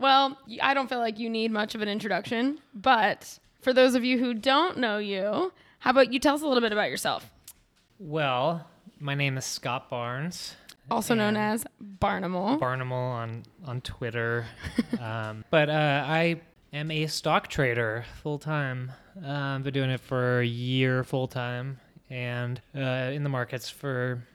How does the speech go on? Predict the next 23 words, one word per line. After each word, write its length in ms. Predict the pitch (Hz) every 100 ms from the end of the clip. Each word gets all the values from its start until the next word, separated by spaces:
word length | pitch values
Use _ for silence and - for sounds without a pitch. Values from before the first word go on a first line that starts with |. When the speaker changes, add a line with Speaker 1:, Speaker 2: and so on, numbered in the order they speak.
| _ -
Speaker 2:
six 680 | - - - 139 - - 143
or 120 | 139
so 260 | - 147
years, 480 | 143 147 147 151 147
seven 340 | - 143 139 143
years. 600 | 143 143 143 - - - _ _ _ -
But 80 | 135
yeah, 200 | 143 143 -
I, 320 | 127 120 120 110 107 _ _ _ _ - - - - _
uh, 220 | 135 123 123 117 -
did 180 | 139
my 380 | 143 139 139 143 - _ _
C 340 | - - 156
P 300 | 147 - 151
A, 720 | 151 151 151 151 151 156 156
worked 400 | 143 143 147 _
in 160 | 147 139
public 300 | 139 139 131
accounting 420 | 135 143 139 143
for 160 | 139 147
a 80 | 143
while, 640 | 135 139 143 139 139 139
and 220 | 123 120